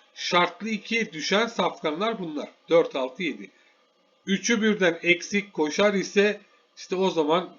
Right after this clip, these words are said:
çok ciddi sürprizler çıkarır. Onlardan biri, yani diğer olasılık dört, altı, yedi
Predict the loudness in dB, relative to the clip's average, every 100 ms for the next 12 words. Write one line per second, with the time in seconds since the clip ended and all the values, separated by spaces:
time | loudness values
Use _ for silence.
0 | -2 0 0 -4 -14 -10 -8 -8 -10 -10
1 | -6 -4 -4 -6 -10 -12 -12 -20 _ _
2 | _ _ _ _ _ _ -2 2 6 6
3 | 8 6 6 4 4 0 _ _ _ _
4 | _ -6 -4 -4 0 6 6 6 4 2
5 | 0 -6 -8 _ _ _ _ 6 6 6
6 | 4 4 2 -2 -2 0 -2